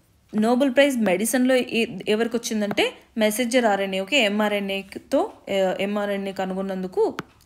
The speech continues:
ఇట్-, ఇద్దరు సైంటిస్టులకు వచ్చిందనమాట, development of ఎంఆర్ఎన్ఏ vaccines. ఓకే, మనం ఏవైతే వ్యాక్సిన్స్ ఉన్నాయో currently, ఇప్పుడు ఏంటంటే ఎంఆర్ఎన్ఏ నుంచి వ్యాక్సిన్స్ అనేవి ప్రొడ్యూస్ చేయడం జరుగుతుంది. ఎంఆర్ఎన్ఏ అంటే ఏంటి మనం ఒకసారి చూద్దాము.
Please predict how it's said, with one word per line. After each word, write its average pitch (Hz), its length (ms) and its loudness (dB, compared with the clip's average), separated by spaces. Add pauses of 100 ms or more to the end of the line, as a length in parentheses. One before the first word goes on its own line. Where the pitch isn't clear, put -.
ఇట్-, 240 300 -4
ఇద్దరు 214 320 0
సైంటిస్టులకు 196 560 -6
వచ్చిందనమాట, 185 640 -4
development 185 580 -2
of 247 60 -6
ఎంఆర్ఎన్ఏ 185 400 -4
vaccines. 175 460 -6 (480)
ఓకే, 226 240 0
మనం 202 300 0
ఏవైతే 202 280 -2
వ్యాక్సిన్స్ 208 500 -2
ఉన్నాయో 185 360 -6
currently, 196 460 -2 (1080)
ఇప్పుడు 208 220 0
ఏంటంటే 214 520 2 (120)
ఎంఆర్ఎన్ఏ 208 540 2
నుంచి 294 340 -2 (320)
వ్యాక్సిన్స్ 208 420 2
అనేవి 208 460 0
ప్రొడ్యూస్ 208 340 0
చేయడం 202 180 -4
జరుగుతుంది. 175 440 -6
ఎంఆర్ఎన్ఏ 240 540 0
అంటే 214 220 -2
ఏంటి 196 220 -4
మనం 190 240 -4
ఒకసారి 185 280 -6 (100)
చూద్దాము. 185 380 -6